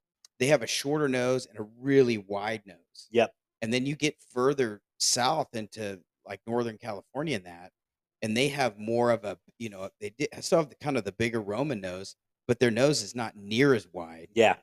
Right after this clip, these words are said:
Speaker 1: They have a skinnier, you know, basically mouth. It's not quite as wide as those.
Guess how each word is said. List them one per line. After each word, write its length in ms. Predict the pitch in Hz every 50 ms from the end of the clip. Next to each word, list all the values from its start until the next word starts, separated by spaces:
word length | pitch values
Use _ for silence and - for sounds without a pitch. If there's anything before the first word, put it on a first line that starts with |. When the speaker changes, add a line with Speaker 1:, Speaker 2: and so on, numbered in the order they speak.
| _ _ _ _ _ _ _ _ - 110
Speaker 1:
They 80 | 110 120
have 140 | 127 117
a 60 | 101 87
skinnier, 840 | - - - - - 139 143 151 160 147 131 120 107 101 98 - _ _ _ _ _ _ _ _ _ -
you 100 | 120 117
know, 160 | 104 95 92 _ -
basically 600 | 107 104 113 110 - 123 104 _ - 104 98 95 87 95
mouth. 380 | 98 95 98 110 143 160 156 _ _ _ _ _ _
It's 180 | 101 - - -
not 140 | 117 107 _ _
quite 240 | - - 117 117
as 140 | 110 104 -
wide 240 | - 104 104 110 101
as 120 | 98 - -
those. 460 | 101 117 127 120 101 95 95 - -